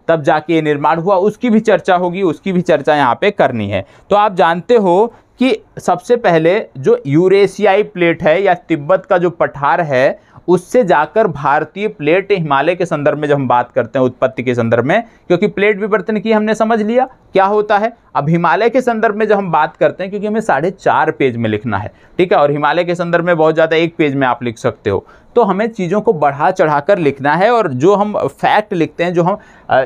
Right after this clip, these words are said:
ये लगे कि शत प्रतिशत चीज़ें सही हैं, प्रश्न की मांग के अनुरूप हैं, उनको अंडरलाइन भी करना है।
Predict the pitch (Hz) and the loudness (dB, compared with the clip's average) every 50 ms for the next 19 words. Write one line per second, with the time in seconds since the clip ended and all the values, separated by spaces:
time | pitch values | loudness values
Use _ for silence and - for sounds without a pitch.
0 | - - 151 151 165 196 196 185 175 202 220 220 185 - - 202 175 - - 165 | -2 -6 -2 0 0 2 2 2 0 0 -2 -4 -4 -6 -6 -6 -6 -4 -4 -4
1 | 151 - 208 196 - - 180 175 202 185 180 - 156 160 185 196 185 160 110 - | -4 0 -2 -2 -2 -2 -4 -2 -2 -2 0 2 2 4 4 2 2 0 -2 -4
2 | _ - - 156 165 160 165 165 - 190 143 127 127 143 170 185 175 - 196 175 | _ -2 0 0 0 0 -4 -6 -4 -2 0 2 2 0 0 -2 -2 -2 -2 0
3 | 165 151 147 127 131 127 147 160 - 202 170 143 139 143 151 139 127 120 127 127 | 0 0 0 0 0 -2 -2 -2 -2 -2 0 0 0 0 0 0 0 -2 -2 -2
4 | 120 180 208 - 156 113 113 110 95 95 98 | -4 -4 -2 0 -2 -2 -2 -2 -6 -6 -6